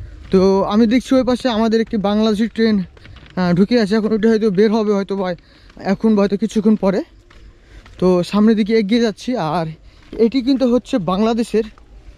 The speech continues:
আহ, যে রেল লাইন, সেটা আমি এখন বাংলাদেশের রেল লাইনের মধ্যে আছি। আর আমি যাচ্ছি এখন ইন্ডিয়ার। আর এই লাইনটা কিন্তু সরাসরি চলে গেছে যে ভারতের শেষ রেল স্টেশন, যে রাধিকাপুর রে-, রেল স্টেশন যে রয়েছে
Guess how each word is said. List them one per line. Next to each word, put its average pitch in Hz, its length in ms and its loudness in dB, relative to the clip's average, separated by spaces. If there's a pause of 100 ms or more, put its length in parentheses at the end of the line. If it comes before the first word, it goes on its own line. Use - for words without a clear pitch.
(300)
আহ, 185 180 0
যে 196 160 2
রেল 240 160 4
লাইন, 226 220 -2
সেটা 190 280 -6
আমি 202 100 -4
এখন 208 200 -2
বাংলাদেশের 202 400 -2
রেল 208 120 0
লাইনের 208 280 2
মধ্যে 208 340 0
আছি। 214 300 -6 (520)
আর 160 180 -4
আমি 190 200 2
যাচ্ছি 220 320 -2
এখন 233 400 0
ইন্ডিয়ার। 190 360 2 (400)
আর 190 180 -2
এই 262 300 0
লাইনটা 269 320 0
কিন্তু 262 200 0
সরাসরি 254 440 0
চলে 254 260 2
গেছে 233 300 0 (500)
যে 240 100 6
ভারতের 214 540 -2
শেষ - 560 -2
রেল 269 260 2
স্টেশন, 196 400 -4 (400)
যে 226 120 4
রাধিকাপুর 240 680 0
রে-, 208 220 0
রেল 240 220 0
স্টেশন 233 280 -4
যে 226 100 2
রয়েছে 240 340 2